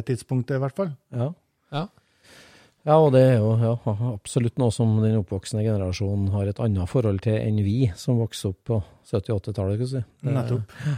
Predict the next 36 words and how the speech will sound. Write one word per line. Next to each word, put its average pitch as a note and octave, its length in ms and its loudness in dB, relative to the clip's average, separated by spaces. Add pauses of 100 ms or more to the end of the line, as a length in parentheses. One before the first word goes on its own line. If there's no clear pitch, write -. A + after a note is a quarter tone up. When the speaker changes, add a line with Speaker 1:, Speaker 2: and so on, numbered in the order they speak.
(200)
Speaker 3:
Men E3+ 140 -4
du F#3+ 80 0
Speaker 2:
det A2+ 160 2
Speaker 3:
viste D3+ 240 -2
jo C3+ 60 0
også A#2+ 180 -2
det B2 120 0
at G2+ 120 -2
man B2+ 300 -4 (100)
er C3+ 160 -6
nødt A#2+ 160 -2
til C#3 80 -2
å C#3+ 80 0
lage A2 160 0
en A2+ 80 -4
plan G3 400 2
først. - 400 -8 (400)
Speaker 1:
<clears throat> D#3 320 2
Ja. A#2+ 300 4 (100)
Speaker 3:
Ikke E3+ 160 -16
sant? G3+ 240 -4
At C#3 160 -6
du, C#3+ 80 0 (220)
at C3 240 -4
du C#3 100 0
hadde A#2 240 2
et A2+ 80 -10
tenkestadium. B2+ 840 0 (560)
Speaker 1:
Skisseprosessen A#2 1000 -2
var C#3+ 220 4
jo, A2+ 140 2 (180)
eh, A#2 360 2
viktig B2+ 400 -2
å G#2+ 120 0
få A#2+ 180 -2
fram. B2 280 0